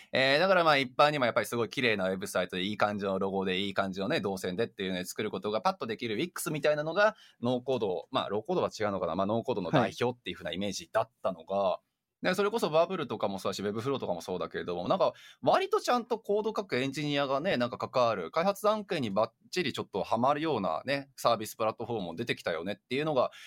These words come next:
Speaker 1: ここ最近、ちなみに秋間さん知ってればなんですけど、バブルってどのくらいから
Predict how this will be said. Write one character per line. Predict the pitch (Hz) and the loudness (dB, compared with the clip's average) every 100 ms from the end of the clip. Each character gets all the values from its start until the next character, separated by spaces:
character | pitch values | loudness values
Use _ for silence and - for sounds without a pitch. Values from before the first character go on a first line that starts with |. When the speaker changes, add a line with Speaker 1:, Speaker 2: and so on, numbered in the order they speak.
| - - | -18 -18
Speaker 1:
こ | - - | -12 -12
こ | - 226 | -6 -4
最 | - 202 196 | 0 -2 0
近、 | 202 185 170 | -2 -2 -4
ち | - 190 | -4 -2
な | |
み | 240 | 0
に | 233 | 2
秋 | 190 196 | 0 0
間 | 196 | -2
さ | 202 | 0
ん | |
知 | 185 - | -4 -4
っ | |
て | 185 | 0
れ | |
ば | 170 | 0
な | 107 | 0
ん | |
で | |
す | 95 | -2
け | 95 | -6
ど、 | 92 - | -6 0
バ | 117 285 | 0 2
ブ | 370 | 0
ル | |
っ | |
て | - | -2
ど | - 110 | -2 0
の | 156 | 0
く | - | 0
ら | 220 | 0
い | 214 | 2
か | 214 | 2
ら | 202 | 2